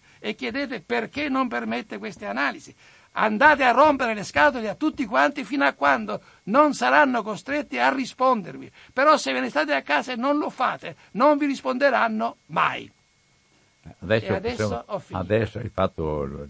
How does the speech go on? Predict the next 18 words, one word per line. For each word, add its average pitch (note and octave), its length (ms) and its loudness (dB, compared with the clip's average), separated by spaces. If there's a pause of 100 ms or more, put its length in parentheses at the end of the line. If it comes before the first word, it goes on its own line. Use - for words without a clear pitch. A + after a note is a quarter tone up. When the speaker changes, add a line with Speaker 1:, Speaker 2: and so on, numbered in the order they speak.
Speaker 2:
pistolotto G2+ 720 2
finale. F#2 460 -4
Speaker 1:
Eh, - 280 -2
certo. - 320 -8
Speaker 2:
Andiamo A2+ 580 2
alle A2 320 0
telefonate. F2 920 -4
Zero A#2+ 280 0
quarantanove F#2+ 720 0
otto F2 200 -4
ottanta F#2 480 -2
novanta F2 400 -2
venti F2 320 -4
non E2 240 -2
è F2 40 0
un D#2+ 120 -4
pistolotto, C#2 720 -10
eh. C#2+ 100 -12